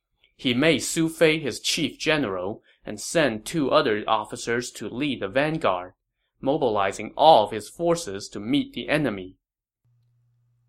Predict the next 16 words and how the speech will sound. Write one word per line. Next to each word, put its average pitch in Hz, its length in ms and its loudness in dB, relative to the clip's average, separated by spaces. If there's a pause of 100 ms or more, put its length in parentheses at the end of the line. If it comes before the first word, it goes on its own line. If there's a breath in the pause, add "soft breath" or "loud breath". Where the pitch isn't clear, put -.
(120)
Huangzu's 135 580 2
two 151 260 0
vanguard 135 520 2
generals 113 720 -4
each 131 260 -8
led 113 220 -4
a 113 80 0
squad 127 480 2
of 101 200 -8
warships 135 680 -2
and 98 260 -12
blocked 131 320 0
the 113 80 -4
passage 120 600 -4
near 131 220 0
Miankou. 98 760 -4